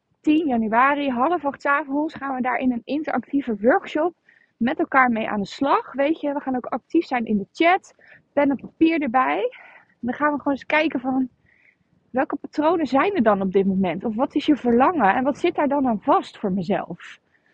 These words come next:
En dan gaan we gewoon een aantal voorbeelden nemen.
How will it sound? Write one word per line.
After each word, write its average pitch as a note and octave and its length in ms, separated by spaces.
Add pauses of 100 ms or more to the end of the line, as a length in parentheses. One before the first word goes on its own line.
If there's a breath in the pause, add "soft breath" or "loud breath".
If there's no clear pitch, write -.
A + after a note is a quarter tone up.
(120)
En - 160
dan B3 60
gaan D#4 180
we D#4 60
gewoon D4+ 160
een - 100
aantal C4 180
voorbeelden D4+ 580
nemen. C#4+ 580